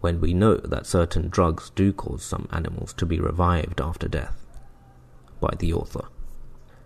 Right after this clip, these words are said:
Those who were less proficient in this art would cure a patient by touching him or his clothes. When he practiced this art,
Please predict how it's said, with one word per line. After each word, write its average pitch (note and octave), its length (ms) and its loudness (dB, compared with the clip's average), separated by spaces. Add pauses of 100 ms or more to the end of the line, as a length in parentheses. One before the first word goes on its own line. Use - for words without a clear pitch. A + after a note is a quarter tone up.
(240)
Those C3+ 300 10
who B2+ 100 8
were G#2+ 120 12
less A2+ 240 10
proficient D#2+ 540 0
in E2 120 0
this - 300 -4
art F2 400 0
would F#2+ 280 4
cure A#2 340 8
a A2 60 8
patient F2+ 420 4
by E2+ 120 4
touching B2 460 0
him - 320 -4
or E2 240 -2
his E2 180 0
clothes. - 540 0 (600)
When G2+ 300 4
he G2+ 80 6
practiced - 580 2
this - 220 -6
art, - 340 -8